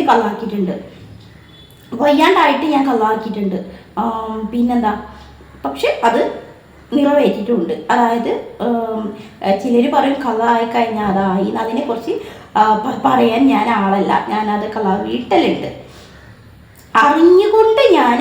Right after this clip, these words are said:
അങ്ങനെ ചെയ്തിട്ടില്ല. അത്രയും വയ്യാണ്ടായിട്ടുണ്ടെങ്കിൽ ഞാനത് നിസ്കരിക്കാതിരുന്നത് പിന്നീട് എടുത്ത് വീട്ടിയിട്ടുണ്ട്. അങ്ങനെയാണ് ഞാൻ പറയുന്നത്. അപ്പൊ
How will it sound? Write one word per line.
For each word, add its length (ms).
അങ്ങനെ 240
ചെയ്തിട്ടില്ല. 440
അത്രയും 440
വയ്യാണ്ടായിട്ടുണ്ടെങ്കിൽ 1500
ഞാനത് 280
നിസ്കരിക്കാതിരുന്നത് 920
പിന്നീട് 400
എടുത്ത് 320
വീട്ടിയിട്ടുണ്ട്. 480
അങ്ങനെയാണ് 420
ഞാൻ 180
പറയുന്നത്. 380
അപ്പൊ 120